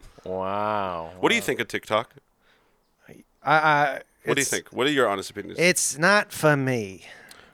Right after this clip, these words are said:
Speaker 2: When you, what, what goes
Speaker 1: When you
Speaker 2: through
Speaker 1: do that old-timey New Yorker accent, what do you mean by that?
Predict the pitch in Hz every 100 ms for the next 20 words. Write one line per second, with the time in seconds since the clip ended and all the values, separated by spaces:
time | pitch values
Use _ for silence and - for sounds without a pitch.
0 | - _ 127 139 175 180 202 208 190 -
1 | 127 156 135 147 - 277 349 - 302 247
2 | 208 175 - 180 160 - 170 147 127 123
3 | 117 110 110 98 95 - 107 98 _ -
4 | 427 392 123 107 92 90 85 87 120 247
5 | 170 180 147 196 - 160